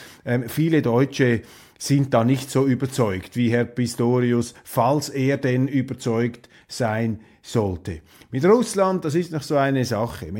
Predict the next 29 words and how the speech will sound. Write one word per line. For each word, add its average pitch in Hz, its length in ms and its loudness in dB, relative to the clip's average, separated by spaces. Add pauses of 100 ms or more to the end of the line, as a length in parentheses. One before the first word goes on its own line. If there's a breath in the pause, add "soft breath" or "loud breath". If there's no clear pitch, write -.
(100)
Da 135 180 0
sind 170 360 0
viele 180 380 0
emotional 151 920 0
aufgepeitscht, 131 1080 -4
äh, 120 180 2
man 117 200 -2
kennt 127 300 -6
die 117 80 0
Hintergründe 139 720 0
nicht, 127 300 -2
eben, 127 160 -2
dann 110 100 -4
sind 120 200 -4
auch 104 80 -6
solche 110 400 -8
Aussagen, 117 600 -2 (300 loud breath)
gehen 123 240 0
dann 120 140 0
irgendwie 127 400 0
durch, 131 320 2
ein 123 140 2
grundloser 139 800 2 (280 loud breath)
Angriff. 143 460 0 (140)
Es - 80 -20
gibt 165 200 -8
nie 190 140 0
grundlose, 175 920 4 (360 loud breath)
ähm, 147 380 4